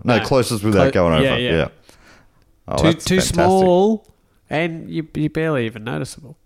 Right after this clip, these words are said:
Speaker 1: That's right.
Speaker 2: But
Speaker 1: Uh,
Speaker 2: Right.
Speaker 1: thank you very much to Rachel. Next one comes from Michaela from Awabakal country in New South Wales.
Speaker 2: Wow.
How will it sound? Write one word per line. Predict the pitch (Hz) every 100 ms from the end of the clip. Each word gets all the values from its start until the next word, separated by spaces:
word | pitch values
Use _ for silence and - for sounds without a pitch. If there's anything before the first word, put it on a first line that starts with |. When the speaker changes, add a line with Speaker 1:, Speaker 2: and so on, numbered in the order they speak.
| -
Speaker 1:
That's | 69 - - 101
right. | 82 -
Speaker 2:
But | 110 107 _ _ _ _ _ _ _ _ _ _ _ - _ _
Speaker 1:
Uh, | - 87 90 95
Speaker 2:
Right. | 65 62 69
Speaker 1:
thank | - 120 139 143
you | 127
very | 98 104 98
much | 90 85 - -
to |
Rachel. | 82 82 92 117 127
Next | 160 -
one | 175
comes | 180 165
from | 156 135 117 101
Michaela | 110 110 113 104 131 185 - _ _ - _
from | _ - 113 104 98 95 - - -
Awabakal | 117 143 151 135 - 113 104 98 85 -
country | 107 98 - 92 87 71
in | 90
New | 92
South | 92 82
Wales. | 90 98 160 190 -
Speaker 2:
Wow. | 120 180